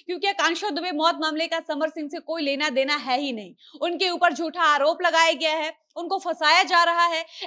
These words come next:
ऐसे में लोगों को ये सोचना चाहिए कि समर सिंह एक कलाकार हैं, उनका अपना करियर है, उनको लोग देसी स्टार कहते हैं, इसलिए समर सिंह को जेल में नहीं रहना चाहिए, जेल से बाहर निकल जाना चाहिए।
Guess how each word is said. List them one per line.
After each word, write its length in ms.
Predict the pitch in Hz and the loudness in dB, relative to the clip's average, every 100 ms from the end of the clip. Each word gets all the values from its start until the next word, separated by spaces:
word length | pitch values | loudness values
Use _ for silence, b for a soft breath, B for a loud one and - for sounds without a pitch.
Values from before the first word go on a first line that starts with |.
| - | 0
ऐसे 240 | 370 415 | 2 0
में 120 | 381 | -2
लोगों 240 | 349 359 381 | -4 -4 -6
को 120 | 370 | -6
ये 120 | 349 | -10
सोचना 360 | 349 339 339 359 | -10 -10 -6 -4
चाहिए 300 | 349 320 339 | 0 2 0
कि 180 | 294 330 | -6 -4
समर 240 | 311 302 311 | -4 -2 -4
सिंह 220 | 339 302 | -6 -6
एक 120 | 302 | -4
कलाकार 460 | 277 269 277 349 415 | -2 0 6 6 6
हैं, 180 | 381 403 b b | 0 -4 b b
उनका 240 | 381 392 403 | -14 -2 2
अपना 280 | 359 339 320 | 2 2 -2
करियर 420 | 320 311 359 392 | 0 0 4 4
है, 200 | 403 359 370 B | 4 0 -2 B
उनको 280 | 349 370 392 | -10 -6 -6
लोग 180 | 359 277 | -6 -4
देसी 300 | 339 359 359 | -4 -6 -8
स्टार 300 | 339 330 370 | 0 2 4
कहते 300 | 349 339 320 | 2 0 0
हैं, 200 | 320 320 b b | -2 -4 b b
इसलिए 300 | 339 330 359 | -10 -6 -4
समर 260 | 359 311 320 | -2 0 -2
सिंह 180 | 330 294 | -4 -6
को 80 | 311 | -4
जेल 220 | 277 294 | -4 -4
में 100 | 285 | -4
नहीं 220 | 262 320 370 | -2 -2 0
रहना 240 | 320 277 | 0 0
चाहिए, 460 | 277 254 254 240 247 _ - | -2 -4 -2 -6 -8 _ -10
जेल 240 | 254 339 339 | -4 -2 -2
से 120 | 302 | 2
बाहर 280 | 247 285 254 | 4 4 2
निकल 240 | 233 226 | -2 -8
जाना 240 | 214 196 190 | -10 -12 -14
चाहिए। 300 | - 175 | -16 -20